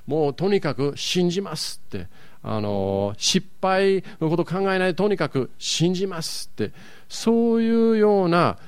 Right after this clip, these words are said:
性格を私たちの中に育てていくと、どんどんどんどん恵みが流れてくる可能性があるんですね。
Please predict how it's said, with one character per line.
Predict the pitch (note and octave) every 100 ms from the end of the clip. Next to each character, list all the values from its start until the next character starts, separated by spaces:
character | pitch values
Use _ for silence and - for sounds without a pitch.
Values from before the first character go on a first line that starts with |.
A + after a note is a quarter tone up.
| -
性 | - - F#3 F#3
格 | E3+ F3 E3 D3 C#3+
を | D#3+
私 | A2 B2+ C#3+
た | -
ち | C#3+
の | C3+
中 | B2+ B2+
に | G2+
育 | - - E3+ G3
て | G3
て | F3+ D3+
い | D3+
く | D3 G#2
と、 | - D#3+ A2+ - - - -
ど | G#2+ E3+
ん | F3+
ど | C3
ん |
ど | C3
ん |
ど | B2
ん | F#2+ G#2+
恵 | C#3
み | E3+ F#3 D#3+
が | C3+
流 | G2 G#2+ A#2+
れ | C3
て | C#3
く | B2+
る | A#2 G2+
可 | A#2+
能 | G#2+
性 | A2 G2
が | F#2
あ |
る | G#2+
ん | F#2+
で | F2+
す | G#2
ね。 | A2